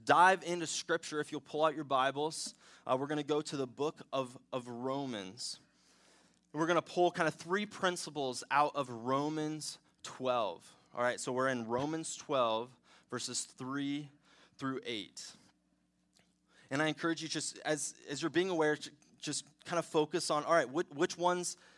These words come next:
can I work on?" And it'll make sense as we, we keep going. So a little context of Romans as you're flipping there. The book of Romans was written by Paul to the church in Rome. And the theme of, of the overall book, it's, it's essentially a revelation of,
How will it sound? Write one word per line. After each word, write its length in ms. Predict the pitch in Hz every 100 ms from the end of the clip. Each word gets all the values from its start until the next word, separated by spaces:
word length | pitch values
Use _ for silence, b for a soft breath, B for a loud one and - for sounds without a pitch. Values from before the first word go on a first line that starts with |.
| b
can 180 | - 175
I 100 | 156
work 360 | 143 139 143 -
on?" 220 | 101 104
And 100 | 117
it'll 240 | 123 135
make 220 | 139 135 135
sense 320 | 135 127 127
as 100 | 113
we, 220 | 120 113 B B B B
we 120 | 131
keep 260 | 135 135 -
going. 200 | 127 123
So 120 | 151
a 20 |
little 160 | 165 190
context 600 | - 190 196 196 196 202
of 100 | 160
Romans 360 | 165 175 175 151
as 100 | 147
you're 100 | 147
flipping 420 | - 170 170 151
there. 260 | 135 143 B B 151
The 80 |
book 200 | 160 202
of 100 | 202
Romans 340 | 175 175 185 156
was 120 | 135
written 220 | 147 175
by 140 | 175 165
Paul 640 | - - 139 131 143 147 _ B B -
to 280 | - 175 165
the 140 | 156
church 380 | - 180 170 - -
in 360 | 160 175 156
Rome. 520 | 143 156 131 113 131 151 _ _ B B
And 120 | 151 185
the 80 |
theme 440 | - - 202 220 214
of, 240 | 180 143 -
of 160 | 175
the 160 | 156 160
overall 420 | 160 180 180 180
book, 340 | 147 143 160 160
it's, 160 | 139
it's 160 | 143 -
essentially 420 | 147 175 170 180
a 40 | 147
revelation 760 | 139 165 165 147 156 -
of, 80 | 147